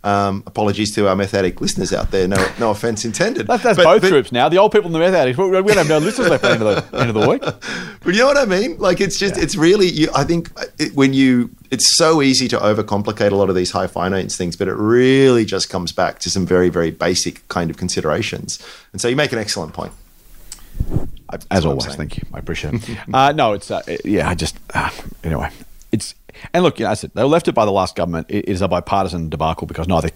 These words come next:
Speaker 2: neither party has a plan for this. They've just simply forgotten that fiscal discipline matters, which is ma-,
Speaker 1: But
Speaker 2: matters.
Speaker 1: again, there's, there, it's, it's a question of incentives. Let's say, let's say that you were any, any particular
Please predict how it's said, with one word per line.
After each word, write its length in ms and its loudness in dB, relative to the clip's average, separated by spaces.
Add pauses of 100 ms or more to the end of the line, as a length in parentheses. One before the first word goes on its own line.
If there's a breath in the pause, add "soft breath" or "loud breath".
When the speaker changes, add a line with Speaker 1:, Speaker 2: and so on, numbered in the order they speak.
Speaker 2:
neither 180 0
party 280 0
has 180 0
a 100 0
plan 340 -2
for 100 -4
this. 140 -4
They've 80 -2
just 160 -2
simply 200 0
forgotten 420 0
that 100 -6
fiscal 240 -4
discipline 340 -2
matters, 280 0
which 160 -8
is 180 -6 (180)
ma-, 260 -6
Speaker 1:
But 140 -18
Speaker 2:
matters. 160 2
Speaker 1:
again, 300 2
there's, 260 -2
there, 200 0
it's, 240 -4
it's 140 -2
a 60 0
question 380 0
of 80 0
incentives. 560 -2
Let's 200 2
say, 400 2
let's 200 -2
say 160 2
that 240 -2
you 180 -2
were 220 -6
any, 240 -4
any 160 0
particular 440 -10